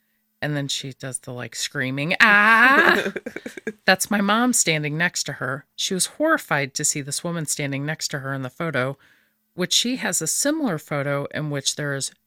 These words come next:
Speaker 1: no woman standing there."
Speaker 2: Ugh.
Speaker 1: And when you look at the picture and you blow it up, it totally looks
Speaker 2: Yeah.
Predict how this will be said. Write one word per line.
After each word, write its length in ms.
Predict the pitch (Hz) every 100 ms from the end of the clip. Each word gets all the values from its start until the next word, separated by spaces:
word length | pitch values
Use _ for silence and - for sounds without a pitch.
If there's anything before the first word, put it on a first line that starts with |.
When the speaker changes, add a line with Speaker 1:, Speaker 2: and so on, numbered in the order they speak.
| _
Speaker 1:
no 260 | 190 262 302
woman 380 | 160 117 117 113
standing 500 | - 107 98 92 85
there." 340 | 95 104 - _ -
Speaker 2:
Ugh. 320 | 165 170 151
Speaker 1:
And 120 | 175 180
when 140 | 180
you 80 | 196
look 240 | 240 -
at 60 | 269
the 80 | 269
picture 640 | 175 165 - 143 139 135 -
and 160 | 151 147
you 80 |
blow 400 | 139 143 143 156
it 120 | 180 -
up, 460 | 143 123 123 - _ _ _
it 280 | 156 156 _
totally 1040 | - - 170 160 147 131 123 113 120 160 - _
looks 240 | 139 175 165
Speaker 2:
Yeah. 260 | 156 160